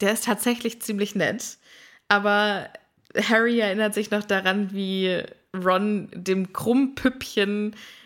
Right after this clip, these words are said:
die Gliedmaßen rausgerissen hat und glaubt, dass das eine verlorene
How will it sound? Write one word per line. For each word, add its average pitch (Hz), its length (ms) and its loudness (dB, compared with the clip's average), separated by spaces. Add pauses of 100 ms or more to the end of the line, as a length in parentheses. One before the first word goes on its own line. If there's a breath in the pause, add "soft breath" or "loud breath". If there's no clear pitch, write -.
(140)
die 190 580 -2
Gliedmaßen 180 720 2
rausgerissen 170 800 -2
hat - 580 -4
und 185 220 -4
glaubt, 175 560 -2
dass - 360 -2 (280)
das 175 280 -2
eine 175 220 0
verlorene 175 920 0